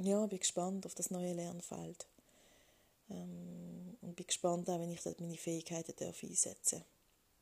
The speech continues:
Hoffentlich zum, zum Wohl und von allen und dass sie wirklich darf auch dienen. Und, ähm, wenn du im Healing-Bereich schaffst, also dich für das interessierst, dann, ähm, ist es mir so eine spannende Erkenntnis gewesen letztens, dass ich,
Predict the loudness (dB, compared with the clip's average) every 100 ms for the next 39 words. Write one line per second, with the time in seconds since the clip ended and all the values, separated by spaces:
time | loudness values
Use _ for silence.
0 | _ _ _ _ _ _ -20 -20 _ -20
1 | -20 _ _ -6 -4 -2 -4 -2 0 0
2 | -2 -8 -6 -4 -2 2 4 6 4 0
3 | -8 -10 -12 -2 2 4 4 2 -4 -8
4 | -10 -2 -2 0 -2 -6 -8 -6 -6 -6
5 | -8 -6 -6 -8 -10 -16 _ _ _ -20
6 | -20 -20 _ _ _ -10 -8 -8 -6 -8
7 | -8 -10 -10 -12 -6 2 4 6 6 6
8 | 4 4 2 4 2 4 2 4 4 4
9 | 0 -4 0 0 -2 _ _ -20 _ _
10 | _ _ _ 0 2 0 0 -2 0 0
11 | -2 -6 -4 -2 0 -2 -4 -4 -6 -8
12 | -12 -20 -20 -20 -20 -20 -20 _ _ -8
13 | -4 -4 -4 -6 -6 -8 4 4 6 6
14 | 4 4 2 0 -2 0 -2 0 -2 -2
15 | 0 4 4 2 2 2 2 -2 -2 -4
16 | -4 -8